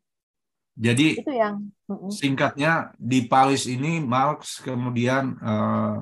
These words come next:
Speaker 1: apa, menjadi seseorang yang sangat kritikal,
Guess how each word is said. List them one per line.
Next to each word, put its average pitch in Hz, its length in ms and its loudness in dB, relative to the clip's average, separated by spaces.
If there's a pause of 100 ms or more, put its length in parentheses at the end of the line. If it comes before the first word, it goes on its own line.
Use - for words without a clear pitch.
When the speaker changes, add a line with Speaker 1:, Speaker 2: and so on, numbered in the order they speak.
Speaker 1:
apa, 135 320 -6
menjadi 113 480 2
seseorang 117 640 -4
yang 113 180 0
sangat 107 400 -2 (1160)
kritikal, 139 600 0